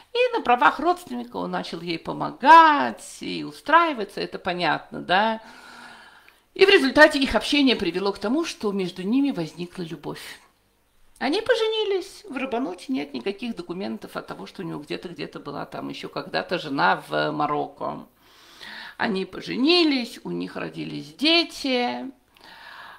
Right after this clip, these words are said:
А, но в какой-то момент мама вот это, его двух жен,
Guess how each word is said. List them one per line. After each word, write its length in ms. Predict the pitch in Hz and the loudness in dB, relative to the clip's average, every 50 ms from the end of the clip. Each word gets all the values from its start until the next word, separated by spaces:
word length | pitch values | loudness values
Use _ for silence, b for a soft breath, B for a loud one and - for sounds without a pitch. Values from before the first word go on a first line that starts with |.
| B B _ - | B B _ -8
А, 1000 | 208 202 208 208 214 214 214 214 220 226 220 226 226 226 233 233 233 233 240 240 | -6 -4 -4 -4 -4 -2 -2 -4 -4 -4 -4 -6 -6 -8 -8 -10 -10 -12 -12 -10
но 800 | 233 226 220 220 220 220 220 233 240 247 262 269 277 285 285 285 | -10 -8 -6 -6 -4 -4 -4 -2 -2 -2 0 0 0 0 0 -2
в 100 | 277 - | -4 -6
какой-то 520 | - 220 196 - 233 254 311 - - 453 427 | -6 -6 -6 -2 0 0 0 2 2 0 2
момент 840 | 403 370 302 247 202 180 165 156 156 165 180 185 - - - - 247 - | 2 2 4 4 4 2 2 0 -2 -2 -4 -6 -8 -12 -12 -10 -10 -8
мама 1120 | - 208 202 208 220 240 269 277 277 262 240 226 214 214 214 214 208 208 202 196 196 190 190 | -4 0 4 6 8 8 8 8 8 8 8 8 8 8 8 8 8 10 10 8 8 6 2
вот 240 | 202 196 196 - - - | 0 -2 -2 -4 -4 2
это, 640 | 226 214 226 233 226 - - 220 208 202 190 - - - | 4 6 6 6 4 2 0 0 2 2 0 -2 -6 -10
его 560 | - 214 202 226 247 226 277 349 370 381 262 | -10 -2 2 4 4 6 8 10 12 12 10
двух 480 | 226 226 - - 226 311 349 339 - 262 | 10 8 4 0 4 4 4 4 4 2
жен, 640 | 240 208 247 311 226 202 180 180 202 254 269 - | 0 2 4 6 8 10 10 8 8 6 4 0